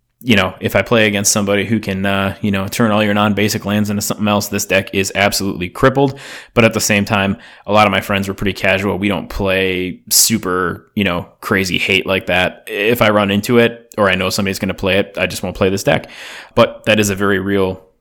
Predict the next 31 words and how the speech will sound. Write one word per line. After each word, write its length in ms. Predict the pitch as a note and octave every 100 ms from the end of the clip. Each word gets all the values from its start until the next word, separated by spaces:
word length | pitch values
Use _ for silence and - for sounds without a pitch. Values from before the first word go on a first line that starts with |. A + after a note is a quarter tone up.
| _
thing 460 | - A2+ G2 F#2+ F#2+
that, 240 | F2+ -
you 100 | G#2
know, 120 | F2+
as 160 | F2 G2
an 80 | F#2+
E 80 | F#2
D 100 | F2
H 160 | F2+
player, 220 | - F2+
you 100 | F2+
have 200 | F2 F2+
to 60 | -
be 120 | E2+
aware 260 | D#2 F2 E2+
of, 160 | E2
because 240 | F2+ F#2+ G2
there 180 | F#2+ F#2
are 140 | F#2
a 60 | F2+
lot 180 | E2+
of 60 | E2+
people 240 | F#2+ F2
who 100 | E2+
wanna 220 | F#2 F2+ E2
turn 280 | - G2
non-basics 640 | F2+ F2+ F#2 F#2 F#2 F#2 -
off 280 | E2+ G2 -
if 120 | G#2+
they 100 | F#2
can, 400 | - F#2 G2+ D#3